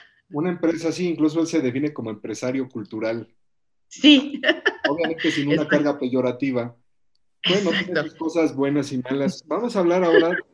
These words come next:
Speaker 1: otro, que a ti te gusta mucho, Antonio Rubial.
Speaker 2: Mucho.
Speaker 1: Dice, un especialista, él sí, historiador muy serio de la historia de la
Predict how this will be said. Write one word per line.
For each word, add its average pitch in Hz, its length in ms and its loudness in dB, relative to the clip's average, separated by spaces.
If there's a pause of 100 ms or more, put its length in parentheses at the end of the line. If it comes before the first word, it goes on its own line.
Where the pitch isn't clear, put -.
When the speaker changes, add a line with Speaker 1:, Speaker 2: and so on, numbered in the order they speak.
(120)
Speaker 1:
otro, 127 520 -8 (480)
que - 60 -8
a - 40 -14
ti 151 100 0
te 151 140 2
gusta 143 300 -2
mucho, 127 480 -6 (120)
Antonio 135 420 -6
Rubial. 156 280 0
Speaker 2:
Mucho. - 160 -10 (240)
Speaker 1:
Dice, 127 260 -12 (300)
un 160 200 -4
especialista, 151 920 -2
él 120 180 -8
sí, 131 160 -6
historiador 123 440 -2
muy 147 120 0
serio - 360 -14
de 120 80 -10
la 117 80 -14
historia 127 400 -2
de 120 80 -2
la 107 180 -8